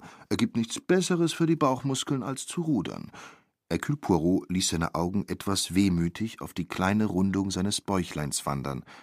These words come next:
Miss Brewster bemerkte seinen Blick. „Den hätten Sie bald los, Monsieur Poirot, wenn Sie jeden Tag rudern würden.“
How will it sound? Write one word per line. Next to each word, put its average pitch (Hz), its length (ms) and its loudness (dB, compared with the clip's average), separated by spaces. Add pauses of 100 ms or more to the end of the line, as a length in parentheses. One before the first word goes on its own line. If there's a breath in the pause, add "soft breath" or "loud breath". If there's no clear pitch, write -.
(280 loud breath)
Miss - 220 0
Brewster 82 360 2
bemerkte 82 460 4
seinen 76 240 0
Blick. 73 280 -4 (640 loud breath)
„Den 110 160 6
hätten 92 220 0
Sie 82 140 0
bald 165 320 2
los, 254 280 4
Monsieur 95 300 2
Poirot, 90 500 4 (340 loud breath)
wenn 101 200 0
Sie 95 300 2
jeden 175 440 2
Tag 160 380 2 (160)
rudern 220 460 4
würden.“ - 340 -8